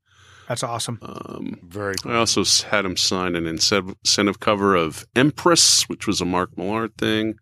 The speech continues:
Speaker 2: A Superman cover, and his, oh, Tokyo Ghost was the one that
Speaker 3: Tokyo Ghost, that's the
Speaker 2: Yeah.
Speaker 3: hardcover he signed for me.
Speaker 2: Yeah.
Speaker 3: He did a sketch
Speaker 2: And
Speaker 3: inside of that.
Speaker 2: that made me think of the later, the White Knight or whatever it was,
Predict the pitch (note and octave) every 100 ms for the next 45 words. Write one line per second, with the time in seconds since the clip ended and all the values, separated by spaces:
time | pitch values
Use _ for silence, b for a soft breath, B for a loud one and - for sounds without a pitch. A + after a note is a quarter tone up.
0 | b b b b b _ - - B2+ C3
1 | B2+ B2+ B2 - A#2+ A#2 A#2 A#2 A2+ A#2
2 | A2+ G2 - B2+ A2 - - F#3+ - B2
3 | G2+ A2 A2 G2+ - E2+ F2+ E2+ F2 E2+
4 | E2 D#2+ D#3 E3 D#3 B2 B2+ B2+ - C#3
5 | - D#3+ B2 C3 - A#2+ G2 G2+ F#2 G#2+
6 | G2+ F#2 G2 F#2+ F2 D#2+ _ _ - F#2
7 | F#2 E2 D2 D2+ G2+ F#2 - G2 G#2 F#2
8 | F#2+ F2+ F2 F2 F2 A#2 B2 C3+ - _
9 | A2+ G#2+ G#2+ G2 - A2 G2 G#2+ F#2 E2
10 | G2 F2+ F2 F2+ F2+ F#2 F#2 E2+ E2 D#2
11 | - _ _ _ - F2+ F2 E2+ F2+ F2+
12 | F2+ E2+ E2 E2+ F2 E2 E2 - F#2 E2+
13 | E2 D#2+ -